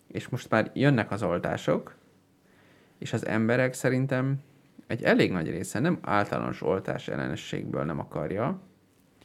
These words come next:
hanem, ö, az intézményekben nem, nem bízik meg.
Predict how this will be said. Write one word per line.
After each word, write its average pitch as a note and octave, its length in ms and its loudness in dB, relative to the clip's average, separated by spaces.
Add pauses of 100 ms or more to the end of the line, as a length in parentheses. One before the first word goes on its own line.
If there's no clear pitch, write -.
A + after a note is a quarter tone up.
(840)
hanem, B2 640 2
ö, B2+ 420 2 (1000)
az A2+ 160 2
intézményekben G2 840 2
nem, F2+ 320 -2
nem G#2 260 0
bízik - 360 -4
meg. D3 400 0